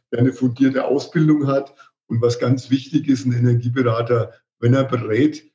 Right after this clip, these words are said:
dann, dann haben wir so einen Ehrenkodex bei uns im Verband, dann darf der nicht realisieren, weil er soll gewerkeübergreifend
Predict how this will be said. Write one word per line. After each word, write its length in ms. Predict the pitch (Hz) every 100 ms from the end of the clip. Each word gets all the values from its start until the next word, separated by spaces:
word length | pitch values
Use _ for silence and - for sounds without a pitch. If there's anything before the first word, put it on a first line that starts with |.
| _
dann, 420 | - 120 123 120 -
dann 140 | 117
haben 120 | 110 131
wir 80 |
so 140 | 123 127
einen 80 | 127
Ehrenkodex 840 | 151 135 143 - 131 131 135 -
bei 60 | 117
uns 260 | 113 127
im 120 | 135 120
Verband, 540 | 120 120 104 131 - _ _
dann 160 | 117 117
darf 280 | 113 110
der 160 | - 123
nicht 280 | 123 120 -
realisieren, 760 | 110 107 110 107 147 160 127
weil 160 | 104 107
er 60 | 107
soll 200 | 123 120
gewerkeübergreifend 1500 | 127 107 113 - 151 165 147 139 120 120 113 135 156 147